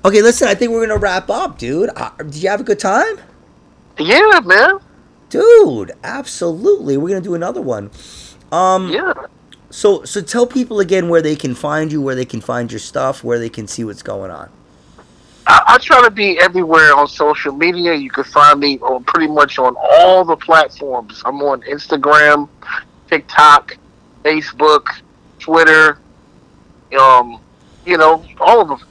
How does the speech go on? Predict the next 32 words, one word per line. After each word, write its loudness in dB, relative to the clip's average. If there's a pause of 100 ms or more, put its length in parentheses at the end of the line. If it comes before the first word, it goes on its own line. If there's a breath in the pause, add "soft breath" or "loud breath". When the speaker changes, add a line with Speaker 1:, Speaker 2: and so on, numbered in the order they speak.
(1080)
Speaker 1:
All -6
right, -6
cool. -16 (760 soft breath)
Cool, 0
man. -4
Yeah, -4
well, -6
well, -12
tell -2
'em -2
your, -4
tell -8
'em -4
your, -4 (120)
I'm -8
saying, -8 (200)
tell -4
'em -4
your -4
Instagram. -6
What's -10
your -6
Instagram? -14 (220)
Speaker 2:
Oh, 2
my 4
Instagram 2
is -4
just 0
laugh, 4 (580)
the 0
number 2
one, 2